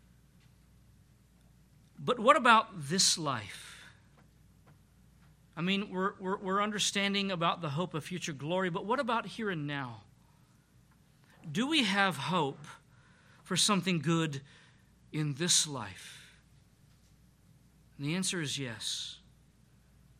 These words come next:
The second aspect of our hope in Christ is letter B in our outline, the hope of present good. We have many promises from God regarding the life to come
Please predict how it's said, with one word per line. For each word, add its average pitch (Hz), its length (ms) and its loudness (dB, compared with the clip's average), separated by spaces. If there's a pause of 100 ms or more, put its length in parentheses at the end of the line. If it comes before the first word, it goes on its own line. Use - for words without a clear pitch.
(420)
The 143 80 -4
second 233 380 6
aspect 196 520 8
of 196 100 0
our 190 80 4
hope 202 200 4
in 160 100 0
Christ 175 540 0
is 147 140 -2
letter 165 260 4
B 170 160 0
in 180 60 4
our 156 140 8
outline, 156 540 6 (420)
the 147 160 2
hope 214 500 4
of 165 180 -2
present 190 640 2
good. 143 420 -2 (3250)
We 180 160 6
have 156 120 6
many 226 220 8
promises 226 600 6
from 190 160 2
God 175 340 8
regarding 185 480 4
the 175 60 2
life 175 300 4
to 147 80 -4
come 175 480 2